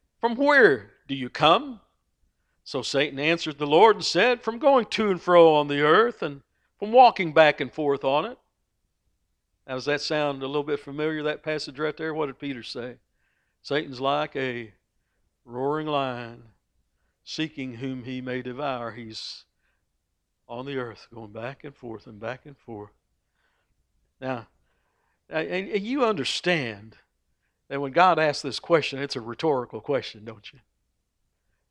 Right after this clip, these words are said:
God, God knew where he, God knows everything. This is a rhetorical question.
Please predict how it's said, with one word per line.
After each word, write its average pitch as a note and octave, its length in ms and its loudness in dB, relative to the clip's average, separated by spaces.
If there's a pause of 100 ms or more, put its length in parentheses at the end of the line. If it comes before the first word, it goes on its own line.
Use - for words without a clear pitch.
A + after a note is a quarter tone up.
(140)
God, G3 240 -4
God C4 340 0
knew G#2+ 260 -10
where A2 240 -12
he, A#2+ 240 -18
God A3 340 0
knows E3+ 360 -4 (100)
everything. F3 680 -4
This G#3+ 120 -2
is - 80 -10
a D#3 60 -2
rhetorical D#3 640 0
question. B2 640 -6